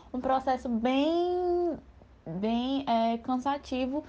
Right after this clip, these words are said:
e às vezes não dá um retorno tão grande, principalmente porque o Kindle Unlimited é basicamente, é, você recebe menos de um centavo por uma página lida.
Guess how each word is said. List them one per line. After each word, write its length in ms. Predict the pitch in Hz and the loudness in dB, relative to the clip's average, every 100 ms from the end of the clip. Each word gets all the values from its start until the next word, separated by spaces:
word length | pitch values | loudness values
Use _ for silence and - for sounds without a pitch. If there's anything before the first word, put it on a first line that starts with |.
| - - | -12 -4
e 60 | - | -2
às 100 | 254 | 2
vezes 220 | 262 269 | 4 4
não 120 | 277 | 4
dá 140 | 269 254 | 4 2
um 40 | |
retorno 340 | 262 262 247 254 | 2 0 0 0
tão 200 | 269 330 | 0 2
grande, 380 | 349 254 202 | 2 4 2
principalmente 360 | - 254 233 233 | 0 0 0 0
porque 180 | - 240 | -4 -4
o 80 | 240 | -2
Kindle 260 | 240 240 | 0 2
Unlimited 380 | 233 220 240 - - - - - - | 2 2 -4 -8 -18 -20 -20 -12 -2
é 60 | 202 | 4
basicamente, 880 | 214 240 240 247 226 226 226 226 | 6 6 4 2 2 4 2 0
é, 200 | 233 196 | 0 2
você 240 | 202 220 220 | 2 0 0
recebe 460 | 226 240 233 220 | 0 2 2 2
menos 520 | 214 208 220 254 285 285 | -2 2 4 4 4 4
de 60 | |
um 60 | 294 | 2
centavo 360 | 294 277 262 - | 2 2 2 2
por 80 | |
uma 120 | 269 262 | 0 2
página 440 | 269 277 277 381 | 4 4 2 2
lida. 360 | 440 277 190 | 2 2 0